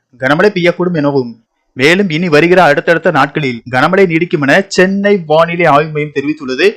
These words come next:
இதுல எந்தெந்த மாவட்டங்களில் கனமழை பெய்யக்கூடும் என்பதை பற்றி விரிவாக தெரிஞ்சுக்கணும்னா, வீடியோவை கடைசி வரைக்கும் ஸ்கிப் பண்ணாம பாருங்க. வாங்க வீடியோக்குள்ள போகலாம்.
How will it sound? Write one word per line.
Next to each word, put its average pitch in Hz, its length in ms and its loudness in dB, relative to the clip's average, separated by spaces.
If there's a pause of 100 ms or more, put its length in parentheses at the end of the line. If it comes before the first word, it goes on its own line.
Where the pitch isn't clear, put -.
(300)
இதுல 160 200 2
எந்தெந்த 202 400 2
மாவட்டங்களில் 180 560 2
கனமழை 160 360 0
பெய்யக்கூடும் 160 480 -8
என்பதை 156 260 -4
பற்றி 160 260 -4
விரிவாக 185 420 -2
தெரிஞ்சுக்கணும்னா, 151 640 -2 (320)
வீடியோவை 185 360 4
கடைசி 139 300 -6
வரைக்கும் 135 300 -6
ஸ்கிப் - 340 -12
பண்ணாம 180 320 0
பாருங்க. 147 400 0
வாங்க 190 440 2
வீடியோக்குள்ள 170 360 -2
போகலாம். 151 540 -2